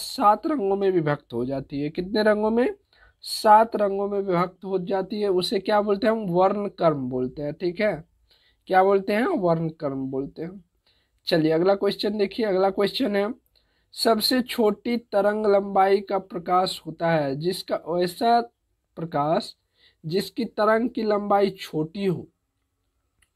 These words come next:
कौन सा होगा? जल्दी बताइए, जो हमें दिखाई नहीं पड़ता, बैगनी का बैगनी, ठीक। चलिए अगला देखिए,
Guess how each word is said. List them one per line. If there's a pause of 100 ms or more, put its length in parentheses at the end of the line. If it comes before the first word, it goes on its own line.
(320)
कौन
सा
होगा? (920)
जल्दी
बताइए, (2250)
जो
हमें
दिखाई
नहीं
पड़ता, (1300)
बैगनी
का
बैगनी, (460)
ठीक। (800)
चलिए (800)
अगला
देखिए,